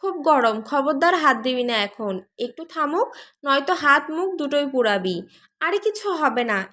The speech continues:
একটু তাড়াতাড়ি তোলো না মেজমা।" "তুলসী বাবা তুলসী, সবুর কর একটু।" "সস কোথায়?" "পাশেই তো রাখা।" শীতল সসের পুরো বোতল আর প্লেট নিয়ে সিরাতের পাশ ঘেঁষে দাঁড়িয়ে রইল।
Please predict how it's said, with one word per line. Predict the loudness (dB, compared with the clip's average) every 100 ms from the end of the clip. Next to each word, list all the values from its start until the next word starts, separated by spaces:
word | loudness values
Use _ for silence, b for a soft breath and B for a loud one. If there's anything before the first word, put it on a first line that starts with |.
| -12
একটু | -12 -4
তাড়াতাড়ি | 2 2 2 0 0
তোলো | 0 -2 0
না | 0
মেজমা।" | 0 0 -2 -2 -4 -4 -12 _ _ _
"তুলসী | -2 0 2 4
বাবা | 4 4
তুলসী, | 2 0 -2 -4 -6 -6
সবুর | -4 -2 -2 -2
কর | 0 0
একটু।" | 0 -4 _ -6 -6 -8 _ _ _
"সস | -8 -4 -4 -4
কোথায়?" | -8 -6 -4 -2 -4 -10 _ _ -6
"পাশেই | -4 -2 -4
তো | -2 2
রাখা।" | 2 2 -2 -4 -4
শীতল | -6 -6 -2 2 2
সসের | 0 -2 -4 -4 -8
পুরো | -4 -4
বোতল | 0 0 0 0 0 -2 _
আর | -4 -4
প্লেট | -2 -2 -2 -2
নিয়ে | -2 -2 -2 B B B
সিরাতের | -2 2 2 2 -2
পাশ | -2 -2 -2 -4
ঘেঁষে | -4 -2 0
দাঁড়িয়ে | 2 2 2 -2
রইল। | -2 -2 0 -2